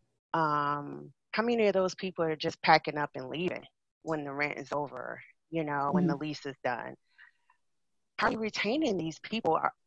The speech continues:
Speaker 1: I mean, I don't know if there's a program that I don't know about. Um, it's beautiful here and everything, and it's nice, but if you get people who are making two hundred thousand dollars that's coming in and moving in,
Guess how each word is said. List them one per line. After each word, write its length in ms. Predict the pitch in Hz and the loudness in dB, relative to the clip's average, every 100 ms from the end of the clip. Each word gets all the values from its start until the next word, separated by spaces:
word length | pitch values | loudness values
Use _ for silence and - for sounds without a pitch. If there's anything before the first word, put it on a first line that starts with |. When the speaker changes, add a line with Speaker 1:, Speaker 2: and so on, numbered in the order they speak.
| - | -6
Speaker 1:
I 40 | |
mean, 600 | 185 180 175 170 170 170 - _ _ _ _ _ - | -2 0 0 0 -2 -6 -10 _ _ _ _ _ 4
I 100 | 180 | 8
don't 160 | 185 170 | 8 6
know 140 | 180 | 4
if 80 | 170 | 4
there's 240 | 160 160 | 2 0
a 60 | 147 | -6
program 580 | - 247 254 233 226 214 | 2 4 4 2 2 2
that 140 | - | 8
I 60 | 185 | 8
don't 220 | 226 226 | 8 4
know 160 | 226 220 | 4 6
about. 580 | 220 208 208 208 208 - - - _ _ - | 8 8 10 8 6 0 -14 -20 _ _ 0
Um, 760 | 175 165 160 160 156 151 151 143 _ _ _ - | 4 6 4 2 -4 -8 -10 -14 _ _ _ -4
it's 140 | 190 | -4
beautiful 480 | 147 165 220 226 214 | -4 -2 0 2 0
here 360 | 208 208 196 196 | 0 2 4 4
and 140 | 185 | 6
everything, 480 | 185 196 202 196 190 | 6 4 2 2 2
and 120 | 170 | 2
it's 120 | 165 | 0
nice, 540 | 170 180 226 196 175 175 - - | 4 8 8 6 4 -2 -2 6
but 280 | 160 165 - | 8 6 2
if 160 | - | -8
you 80 | 220 | -2
get 240 | 233 208 - - | 4 4 2 -6
people 340 | 208 - 190 - | -10 -8 -8 -4
who 80 | 185 | -2
are 60 | |
making 880 | 165 170 185 - _ _ - 180 165 | 0 2 0 -2 _ _ -10 -4 -4
two 160 | 170 185 | -4 -4
hundred 220 | 185 170 | -2 2
thousand 260 | 165 156 156 | 4 6 6
dollars 320 | 196 262 170 | 6 6 2
that's 180 | 165 - | -2 -2
coming 260 | - 170 170 | -2 0 0
in 60 | |
and 120 | 165 | 2
moving 240 | 165 165 165 | 0 0 2
in, 380 | 214 180 165 | 4 2 0